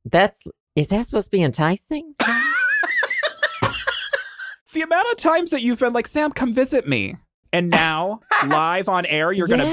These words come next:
Speaker 2: you're gonna,
Speaker 1: Yes.
Speaker 2: you're gonna backtrack? How
Speaker 1: I
Speaker 2: dare
Speaker 1: do want you
Speaker 2: you?
Speaker 1: to come visit, but I want you to hang out with me, not my vacuum.
Speaker 2: Oh, God, I wanna fuck your vacuum so bad.
Speaker 1: <laughs> No, we're,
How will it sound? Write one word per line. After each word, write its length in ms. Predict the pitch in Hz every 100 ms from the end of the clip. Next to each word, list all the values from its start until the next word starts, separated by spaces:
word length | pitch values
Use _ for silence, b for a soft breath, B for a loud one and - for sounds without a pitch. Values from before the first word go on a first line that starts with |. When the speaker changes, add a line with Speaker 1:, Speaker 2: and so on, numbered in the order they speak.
| 320
Speaker 2:
you're 120 | 175
gonna, 160 | 180 147
Speaker 1:
Yes. 100 | 127
Speaker 2:
you're 120 | 143 170
gonna 140 | 170
backtrack? 880 | 123 117 107 - 208 233 - - - _ _
How 140 | 233 233
Speaker 1:
I 100 | 190
Speaker 2:
dare 120 | 214
Speaker 1:
do 100 | 214
want 140 | 226
you 60 | 98
Speaker 2:
you? 40 | 127
Speaker 1:
to 60 |
come 240 | 127 120 98
visit, 500 | 110 95 98 95 - - _ _ _ -
but 100 | 185
I 60 |
want 180 | 196 196
you 60 | 220
to 80 | 202
hang 160 | 185
out 100 | 185
with 160 | 156 165
me, 300 | 160 180 170
not 200 | 151 156
my 120 | 160
vacuum. 880 | 123 131 139 151 - 120 110 - - -
Speaker 2:
Oh, 120 | 113
God, 180 | 120 120
I 40 |
wanna 140 | 117 117
fuck 360 | - - 117 -
your 120 | 120
vacuum 420 | 110 117 120 117
so 360 | - - 117 113
bad. 420 | 120 117 117 - - -
Speaker 1:
<laughs> 800 | 190 - - - - - 240 240 b b _ _ -
No, 380 | 175 180 170
we're, 340 | 113 160 185